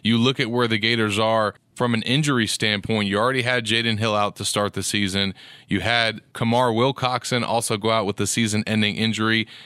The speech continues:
And then Kaiir Elam comes into the season, plays really well, lives up to that preseason All-American billing, and then gets hurt and has now missed three consecutive games. And with him being out, the only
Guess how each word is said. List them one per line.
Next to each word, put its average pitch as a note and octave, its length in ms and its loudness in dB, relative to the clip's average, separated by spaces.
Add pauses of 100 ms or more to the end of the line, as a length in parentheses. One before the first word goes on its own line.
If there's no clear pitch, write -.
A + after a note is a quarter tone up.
(140)
And A#2 200 0
then D#3 180 2
Kaiir C#3+ 440 0
Elam C3+ 400 2
comes A#2+ 320 -2
into A2+ 400 0
the G#2+ 80 -2
season, A#2 480 0
plays A2 320 0
really C3 340 0
well, A#2+ 380 0 (280)
lives B2+ 300 2
up B2 160 0
to B2 100 -2
that A2 180 0
preseason A#2+ 640 0
All-American A2 600 0
billing, A#2 440 0
and G#2+ 140 0
then A2 140 0
gets A2 220 -2
hurt C#3 280 -2
and G#2 80 -2
has G#2 140 -2
now A2+ 180 0
missed A2+ 260 -2
three A#2 200 -2
consecutive G2+ 600 -4
games. F#2 440 -4 (340)
And B2 140 0
with A2+ 100 2
him G#3 220 2
being C#3 240 4
out, A2 280 0 (480)
the A#2 220 2
only D#3+ 560 2